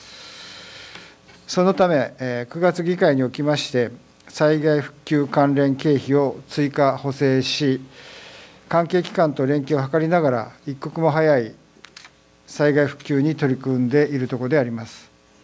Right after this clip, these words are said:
また、えー、住宅や事業所に被害を受けた方に対しまして、本市独自の新たな支援制度を検討をいたしております。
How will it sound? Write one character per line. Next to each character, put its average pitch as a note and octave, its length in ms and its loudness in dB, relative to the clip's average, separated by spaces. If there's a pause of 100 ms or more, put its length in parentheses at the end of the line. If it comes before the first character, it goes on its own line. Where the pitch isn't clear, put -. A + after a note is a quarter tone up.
(800)
ま D3+ 160 2
た、 D#3 240 2 (500)
え A#2 340 -8
ー、 A#2+ 40 -14
住 F3 180 4
宅 F#3 300 0
や E3 240 2 (320)
事 D3 200 -6
業 F#3 240 6
所 C3+ 380 0
に C3+ 340 0
被 - 160 -6
害 C#3 300 2
を B2 140 2
受 C3+ 300 -4
け C#3+ 40 -4
た D3 140 0
方 D3 240 0
に C3 120 0
対 C#3+ 220 0
し D3+ 140 -6
ま D#3 140 2
し - 120 -6
て、 A2+ 240 -2 (680)
本 G3 240 4
市 C3+ 280 0
独 F3+ 260 2
自 C3 200 2
の B2+ 220 2
新 D#3+ 180 2
た D3 140 -2
な B2 320 -2 (340)
支 - 220 -4
援 D3+ 120 0
制 D3 260 2
度 C3+ 180 2
を A#2+ 120 -4
検 C3 300 0
討 C3 180 -2
を D3 80 0
い C#3 60 -2
た B2+ 160 -2
し - 140 -8
て D3+ 200 -2
お C3+ 140 -6
り A#2 140 -4
ま A#2 160 -4
す。 - 280 -16